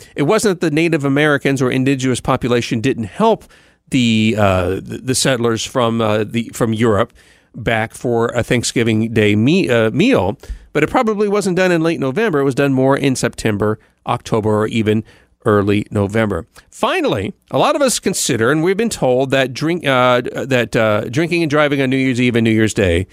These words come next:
is super high in your chances of being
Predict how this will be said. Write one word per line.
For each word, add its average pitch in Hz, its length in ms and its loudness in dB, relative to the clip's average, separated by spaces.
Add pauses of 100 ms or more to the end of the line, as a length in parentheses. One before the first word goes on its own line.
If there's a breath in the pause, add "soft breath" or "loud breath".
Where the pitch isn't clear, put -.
(420 loud breath)
is - 420 0
super 147 380 -6
high 127 300 -2
in 117 120 -4
your 117 80 -6
chances 120 340 -6
of 117 80 -4
being 113 400 0